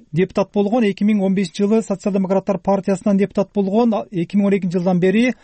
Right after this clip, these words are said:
парламенттеги отун энергетика комплекс жана жер казынасын пайдалануу боюнча комитеттин төрагалыгын жетектейт. Быйыл жаздагы Бишкек жылуулук борбор боюнча жаңжалды ал ошол кездеги Сапар Исаковдун өкмөтүн сындап чыккан. Талибан Хаккани түйүнүнүн негиздөөчүсү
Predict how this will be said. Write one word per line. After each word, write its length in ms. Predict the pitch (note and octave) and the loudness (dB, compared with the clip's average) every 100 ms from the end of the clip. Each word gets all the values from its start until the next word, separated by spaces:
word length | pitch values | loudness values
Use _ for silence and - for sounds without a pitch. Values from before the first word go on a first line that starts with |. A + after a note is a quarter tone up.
| - - - _ | -20 -20 -20 _
парламенттеги 680 | F#3 F#3+ G#3+ G#3+ - A#3+ G#3+ | -2 0 2 0 -2 -2 0
отун 240 | G#3 G#3 | 0 0
энергетика 520 | G3+ A3 A3 A3 A3 | 2 2 0 -2 -4
комплекс 520 | - A3+ A3 G#3+ F#3+ | -2 -2 0 0 -2
жана 180 | A3 G3 | -2 0
жер 140 | F#3+ G#3+ | 0 -2
казынасын 420 | G3+ G3 F#3 G3 | -2 -4 -2 -2
пайдалануу 440 | F#3+ F#3 G3 A3 | 0 0 2 2
боюнча 340 | A3 A3 A3 A3+ | 2 0 0 -2
комитеттин 560 | G3 F#3+ G3 - G#3 | -2 -2 -2 -2 -4
төрагалыгын 520 | - F#3 F#3 F#3+ F#3+ | 0 0 2 2 2
жетектейт. 540 | F#3 F#3 F3+ A3 F3 - | 0 0 0 0 -2 -8
Быйыл 340 | D3+ E3 G#3+ F#3 | -4 0 0 2
жаздагы 520 | F#3 F3 G3 G3+ D3 - - _ - | -2 0 0 0 0 -6 -20 _ -6
Бишкек 360 | D3+ - B3 | -6 -2 -2
жылуулук 360 | E3 G3+ G3+ A3+ | 0 0 0 -2
борбор 320 | E3 F#3+ G3 F#3+ | 0 0 2 2
боюнча 320 | F#3+ F#3 G#3 | 2 0 -2
жаңжалды 480 | E3 F#3 F#3 F3+ F#3+ | 0 0 0 2 2
ал 160 | G3 | 2
ошол 240 | F#3+ G#3+ F#3 | 0 0 -2
кездеги 340 | F#3+ F3 F#3+ | 0 0 -2
Сапар 340 | - F#3 G3 | -4 -2 0
Исаковдун 600 | F3+ A3 A3 G#3+ - A#3 - - _ D#3+ | 0 -2 -2 -2 2 0 0 -12 _ -2
өкмөтүн 500 | G3 - F#3 F#3+ F#3 | -2 0 -2 -2 -4
сындап 340 | F#3 F3+ E3+ | -2 0 -2
чыккан. 460 | - - F#3 C#3 A2+ _ _ _ - - - - _ - - | -6 -2 -2 0 -6 _ _ _ -20 -20 -20 -20 _ -16 -2
Талибан 380 | F#3+ A3 C4+ A#3 | 0 2 0 -2
Хаккани 400 | A#3 - A#3+ B3 | -6 -2 0 0
түйүнүнүн 480 | - A3+ A3+ A#3 | 0 2 2 2
негиздөөчүсү 560 | G#3+ G3+ G3 G#3 F#3 A3+ | 2 0 -2 -4 -4 -8